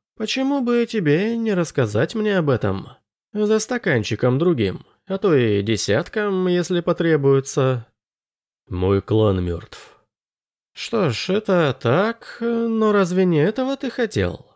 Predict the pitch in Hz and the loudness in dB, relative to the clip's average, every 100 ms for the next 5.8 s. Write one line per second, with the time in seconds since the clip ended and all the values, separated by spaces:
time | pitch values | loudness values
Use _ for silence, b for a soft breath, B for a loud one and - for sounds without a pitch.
0 | _ _ _ - - 226 208 196 180 165 | _ _ _ -12 -2 0 2 2 2 4
1 | 147 135 180 147 139 139 120 123 107 - | 2 0 0 2 2 2 2 2 2 2
2 | 170 214 202 - 240 190 123 143 185 220 | 2 2 0 -2 -4 2 2 2 0 0
3 | 208 185 147 147 123 127 202 226 208 - | 2 2 2 2 2 2 0 -2 -6 -8
4 | 208 214 202 180 - 180 190 185 180 180 | -6 -2 -2 -2 -4 -4 0 2 2 2
5 | 175 156 - - 180 120 90 | 2 0 -2 -4 0 0 -2